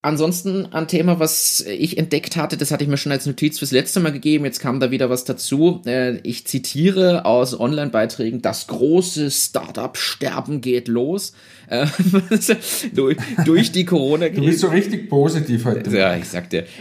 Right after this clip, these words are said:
Speaker 1: Ähm, und nein, tatsächlich Titel online und da gibt's mittlerweile immer mehr Artikel zu. Und es gibt jetzt sogar jemanden, der eine Plattform gebaut hat, um zu sammeln, wie viele Jobs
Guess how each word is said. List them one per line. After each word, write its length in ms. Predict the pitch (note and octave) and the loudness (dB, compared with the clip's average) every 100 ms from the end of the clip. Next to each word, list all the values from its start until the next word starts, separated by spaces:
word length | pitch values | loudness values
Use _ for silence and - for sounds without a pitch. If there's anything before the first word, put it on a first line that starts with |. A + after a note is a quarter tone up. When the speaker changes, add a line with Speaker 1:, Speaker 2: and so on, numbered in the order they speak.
| - | -4
Speaker 1:
Ähm, 460 | A2 A#2 A#2+ A#2+ - - - | 0 0 0 -4 -8 -8 0
und 280 | C3+ C#3 | 0 0
nein, 140 | A#2 B2+ | -2 -2
tatsächlich 560 | C#3 C3 C#3 C#3 - - | 0 0 0 -2 -4 -6
Titel 320 | E3+ E3+ D#3 | -4 0 2
online 360 | B2 F3 E3+ D#3 | 2 4 4 2
und 120 | C#3 | -2
da 40 | |
gibt's 220 | C3 C#3+ D#3 | -4 -6 -4
mittlerweile 280 | C3+ B2+ | 0 2
immer 120 | B2 B2 | 2 2
mehr 200 | A#2 D#3+ | 2 0
Artikel 340 | - - E3+ | -2 -2 -2
zu. 140 | F3 | 0
Und 60 | C3 | -2
es 120 | C3 | 2
gibt 200 | E3+ F3 | 0 2
jetzt 140 | F3+ E3+ | 0 0
sogar 200 | C#3+ B2 | 2 2
jemanden, 280 | C3 C3+ | 2 0
der 80 | C3+ | 0
eine 120 | C3 | -2
Plattform 520 | C3 - - - D3+ D#3 | -2 -4 -4 -2 -2 -2
gebaut 420 | E3+ D#3 F2+ E3+ | -2 0 0 0
hat, 160 | C#3+ | -2
um 200 | C3 C#3 | -2 -2
zu 180 | - B2 | -4 -4
sammeln, 640 | A2 - F#2+ D#3 E3+ F3 - - | -4 0 0 2 4 2 0 -10
wie 280 | A2 A2 E3+ | -6 0 0
viele 280 | F3 D3 C#3 | 0 2 2
Jobs 760 | G2 - G2+ F3 - - - | 2 2 2 2 -2 -4 -4